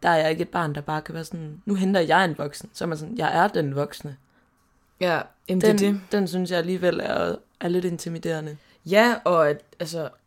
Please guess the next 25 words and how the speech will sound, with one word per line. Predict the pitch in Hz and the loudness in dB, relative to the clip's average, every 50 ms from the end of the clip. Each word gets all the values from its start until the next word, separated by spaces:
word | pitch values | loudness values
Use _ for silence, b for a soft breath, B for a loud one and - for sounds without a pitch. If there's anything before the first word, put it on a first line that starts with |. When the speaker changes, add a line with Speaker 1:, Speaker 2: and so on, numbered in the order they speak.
| _ - | _ -4
Speaker 1:
At | 180 175 | 0 2
jeg | 180 180 | 2 2
skulle | 175 - - 185 - | 2 2 -2 -2 0
kunne | - 185 151 | -2 -2 -2
give | 170 170 165 | -2 -2 0
nogen | 160 160 165 175 185 | 2 2 2 0 -2
s-, | 180 - - - - _ | -4 -6 -10 -12 -14 _
sådan, | - 147 170 156 151 147 143 143 | -10 -6 -4 -2 -2 -2 -2 -4
øh, | 151 156 160 - - - - - | -4 -4 -6 -6 -6 -8 -10 -6
førstehjælp, | - 170 180 185 - - 151 110 - - | -4 -4 -4 -4 -6 -6 -6 -6 -6 -8
for | - - | -10 -12
eksempel. | - - - 156 - - - - b b b b b b b b b b b b _ 165 | -10 -10 -10 -10 -10 -10 -12 -14 b b b b b b b b b b b b _ 0
Speaker 2:
Ja, | 180 196 214 226 | 2 4 4 4
og | 196 - - 175 165 160 | 2 2 2 2 2 2
at, | 156 151 151 - - - - _ _ _ _ _ _ _ _ _ _ _ _ _ _ _ | 2 0 -4 -8 -16 -20 -20 _ _ _ _ _ _ _ _ _ _ _ _ _ _ _
ja, | 185 202 202 202 | -2 0 0 2
det | 220 226 | 2 2
der | 233 214 | 2 2
med, | 190 190 190 196 208 208 | 2 2 2 0 0 0
at | 190 190 | 0 -2
du | - 196 | -4 -4
kan | 180 220 196 | -2 -2 -2
faktisk | - 170 170 175 - - 170 151 - - | -2 -2 -4 -4 -6 -8 -10 -10 -10 -12
blive, | - 165 165 156 143 - | -10 -8 -6 -6 -6 -6
altså, | 147 156 - 170 156 151 | -6 -4 -4 -4 -4 -4